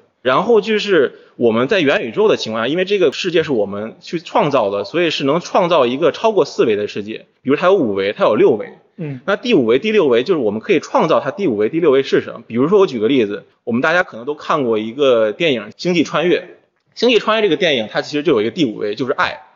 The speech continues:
Speaker 1: 这个《星际穿越》这个电影最后其实能看到，就是他那个父亲跟这个他的女儿是有足够的爱的，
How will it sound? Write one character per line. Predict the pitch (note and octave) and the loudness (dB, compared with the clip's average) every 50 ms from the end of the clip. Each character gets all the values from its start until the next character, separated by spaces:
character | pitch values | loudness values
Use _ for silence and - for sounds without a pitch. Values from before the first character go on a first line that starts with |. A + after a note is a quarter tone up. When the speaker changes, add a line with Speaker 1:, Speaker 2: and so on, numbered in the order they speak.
| _ | _
Speaker 1:
这 | _ - A3+ | _ -2 0
个 | G#3+ F3+ | 0 2
《星 | - B3 C4 | 2 2 2
际 | B3 G#3 | 2 2
穿 | - - A3 A3+ A#3 | 0 -2 -2 0 2
越》 | A3+ | 2
这 | G#3+ A3 | 2 2
个 | G3+ G3 | 2 2
电 | G#3+ G#3 E3 | 2 2 2
影 | B2 | 2
最 | A#2 - F#3+ | 2 0 0
后 | F#3 - A3 D#3 | 2 2 2 2
其 | - - D3+ | 2 -2 -8
实 | D#3 E3+ | -12 -10
能 | E3 C#3+ D#3+ | -8 -10 -8
看 | - - G#3+ F3+ | -6 -4 -2 0
到， | D#3 C#3 | 2 0
就 | C#3+ D#3+ D#3 | 0 0 -4
是 | D3+ | -4
他 | D#3 F#3 | -4 -4
那 | F#3 F#3 | -2 -2
个 | F#3 F#3+ | -2 -2
父 | F#3 - - A3+ D#3+ | -2 -2 0 0 0
亲 | C3+ - - A2 G#2+ - - - _ _ _ _ | 0 0 -6 -10 -12 -12 -16 -20 _ _ _ _
跟 | _ - G3 G3+ | _ -4 -2 -2
这 | G#3+ | 0
个 | F#3+ E3+ D3 C3 - | 0 0 0 -2 -4
他 | - - F3 | -10 -6 -4
的 | F3+ | -2
女 | E3 C#3+ A#2+ G#2+ | -2 0 0 -2
儿 | G2+ F#2+ G2+ G#2+ G#2+ - - _ _ _ _ _ | -2 0 0 0 -2 -2 -6 _ _ _ _ _
是 | - - | -2 2
有 | - C#3+ B2+ | 2 2 2
足 | - C3 D3 | 0 -2 2
够 | F3+ G#3 G3+ | 2 4 4
的 | G3+ | 2
爱 | - - G#3 G3 D#3 A#2+ | 2 0 0 0 2 2
的， | G#2 F#2+ F#2 | 0 -2 -4